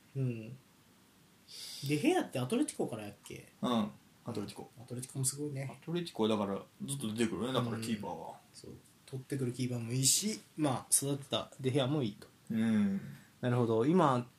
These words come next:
Speaker 1: ノッティンガムフォレストなんやね。
Speaker 2: うん。
Speaker 1: ディーン・ヘンダーソン。ディーン・ヘンダーソンはね。え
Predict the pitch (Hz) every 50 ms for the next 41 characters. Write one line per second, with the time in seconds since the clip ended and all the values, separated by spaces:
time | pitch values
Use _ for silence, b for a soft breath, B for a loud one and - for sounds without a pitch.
0 | _ _ _ _ - 147 165 160 - 254 262 269 262 226 269 262 - - 147 110
1 | 98 87 98 113 - - - _ _ _ _ _ - 127 131 131 120 127 131 123
2 | 123 127 120 120 117 117 107 - - 101 - - _ _ _ _ _ _ _ _
3 | _ _ _ - 123 120 123 123 113 123 120 117 113 107 107 - - - 117 127
4 | 135 143 139 - - - 113 104 101 98 107 - 107 104 - -